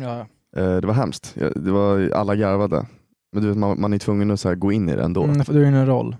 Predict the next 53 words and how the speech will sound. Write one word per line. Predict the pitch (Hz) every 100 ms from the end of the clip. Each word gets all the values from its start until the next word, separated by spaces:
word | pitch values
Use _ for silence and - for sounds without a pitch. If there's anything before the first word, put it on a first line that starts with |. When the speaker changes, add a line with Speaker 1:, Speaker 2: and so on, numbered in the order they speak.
| -
Speaker 2:
Ja, | 101 98
för | 110
att | 101
visa | 98 95 92 92
att |
jag | 95
bryr | 90 101
mig | 90
inte | 80
om | 87
vad | 85
ni |
tycker. | 85 92 - - -
Speaker 1:
Nej. | 135 131 131
Speaker 2:
Men | 98
egentligen | 104 107 98 87
så | 87
mådde | 87
jag | 85
så | 92
jävla | 92 85 85
skit. | - 98 69 - -
Speaker 1:
Mm, |
jag | -
Speaker 2:
Alla | 104
hade | 110 98
Speaker 1:
fattar |
Speaker 2:
så | 135
här | -
Speaker 1:
det. |
Speaker 2:
Patagonia-kläder | 101 - 95 98 92 90 87 107 90 85
där | 80 82
inne. | 82 80 - _ - 113
Jag | 104 104
kom | 107 98
i |
sån | 92 90
här |
nylonstrumpor, | 90 95 90 85 - 90 85 -
typ. | 143 - - 190 180
Speaker 1:
<laughs> | - - - - 147 147 - _ _ _
Jag | 113
fattar. | 127 - 123 131 _ _ _
Speaker 2:
Ja. | -
Speaker 1:
Så | -
det | 170
är | 196
det | 196
du | 196
har |
gjort | 170 190
alltså? | - 117 110
Klättrat? | 175 160 156 131